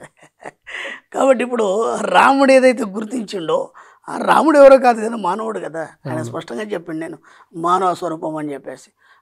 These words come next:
Speaker 1: ఆయన అప్పుడు నువ్వు మానవుడే కదా.
Speaker 2: Hmm.
Speaker 1: కాబట్టి నువ్వు కూడా ఆ స్థితిలో ఆలోచించకుండా నువ్వు కూడా ఉన్నతంగా ఆలోచించాలని చెప్తున్నాడు ఆయన.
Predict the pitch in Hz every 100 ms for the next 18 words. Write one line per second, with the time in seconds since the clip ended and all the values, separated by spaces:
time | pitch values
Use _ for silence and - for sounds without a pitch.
0 | - 226 240 233 208 277 269 269 262 240
1 | 180 151 156 143 - _ _ _ _ 131
2 | 127 - 285 294 277 226 269 302 294 294
3 | - 254 269 - 262 294 285 247 269 269
4 | 262 220 220 202 202 254 247 262 294 294
5 | 254 262 262 247 214 214 208 202 196 170
6 | 262 240 208 185 151 143 -